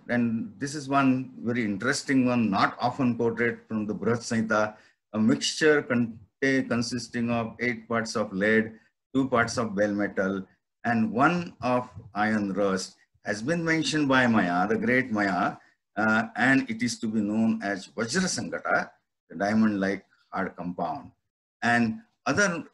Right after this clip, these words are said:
other, uh, alloys like bronze, which have been, uh,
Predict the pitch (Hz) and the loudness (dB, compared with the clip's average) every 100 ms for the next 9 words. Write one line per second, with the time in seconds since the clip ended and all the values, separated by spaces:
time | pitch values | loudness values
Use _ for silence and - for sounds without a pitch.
0 | - 151 175 170 156 147 135 117 120 120 | -6 0 2 2 2 2 2 4 6 6
1 | 101 92 - 107 110 90 107 113 110 98 | 4 0 -2 -2 -2 -2 -2 2 2 0
2 | - 92 101 95 95 95 95 _ _ - | -8 -2 -2 0 -2 -2 -4 _ _ -8
3 | 92 92 85 | -4 -2 -2